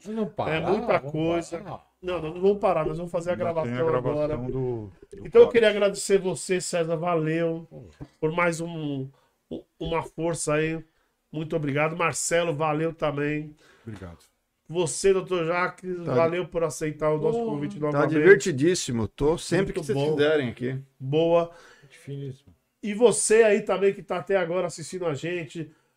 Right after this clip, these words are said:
Speaker 2: ao vivo e que vai assistir a gente aí também gravado depois e, e tá dando essa força pro canal, valeu.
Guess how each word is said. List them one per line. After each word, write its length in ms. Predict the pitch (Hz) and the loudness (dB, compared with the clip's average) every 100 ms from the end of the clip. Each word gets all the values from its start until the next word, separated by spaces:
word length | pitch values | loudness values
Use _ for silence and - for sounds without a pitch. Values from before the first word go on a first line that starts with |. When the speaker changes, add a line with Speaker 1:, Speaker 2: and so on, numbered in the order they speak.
| _ | _
Speaker 2:
ao 240 | 156 165 | 0 0
vivo 600 | 131 131 180 175 165 165 - _ | -2 -6 -6 -6 -8 -10 -14 _
e 100 | 185 | -8
que 120 | 185 | -4
vai 140 | 190 208 | 0 0
assistir 380 | 208 185 - 202 | 0 -8 -2 0
a 100 | 165 | 0
gente 280 | 175 160 | -4 -4
aí 100 | 170 | -6
também 580 | 156 170 160 165 156 135 _ _ | -4 -4 -2 -4 -6 -10 _ _
gravado 640 | 147 175 151 127 156 160 156 | -2 0 -2 0 0 0 -2
depois 600 | 143 - 151 165 156 160 _ _ 170 | -6 -6 -4 -4 -6 -12 _ _ -12
e, 280 | 180 - - _ _ _ - | -12 -14 -20 _ _ _ -14
e 140 | 160 | -10
tá 180 | - 170 | -4 -4
dando 180 | 175 180 | -4 -8
essa 200 | - 165 | -8 -10
força 320 | - 165 - | -4 -6 -6
pro 100 | 160 | -12
canal, 380 | 151 156 175 - _ _ | -6 -6 -6 -10 _ _
valeu. 560 | 143 185 175 156 131 | -2 0 2 0 -2